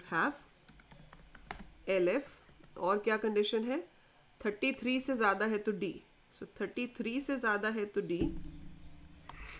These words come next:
थर्टी थ्री से ज़्यादा है, so यहाँ पे एल एफ़, और ये कंडीशन ऊपर गई,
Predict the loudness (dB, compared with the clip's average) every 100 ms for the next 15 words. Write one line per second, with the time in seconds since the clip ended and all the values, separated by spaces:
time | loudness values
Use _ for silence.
0 | -16 -20 -20 -20 -20 -20 -20 -20 -20 -20
1 | -20 -20 -20 -20 -20 -20 -20 -20 -20 -20
2 | -12 -10 -10 -14 -18 -20 -20 -20 -4 -2
3 | -2 -2 -2 -2 -4 -2 0 -2 2 4
4 | 4 2 2 0 0 0 0 0 -2 2
5 | 2 4 4 4 2 -2 -8 -20 -20 -20
6 | -10 -8 -6 -8 0 2 4 4 0 -4
7 | -6 -4 4 4 4 2 2 2 2 2
8 | 2 0 -2 -2 -2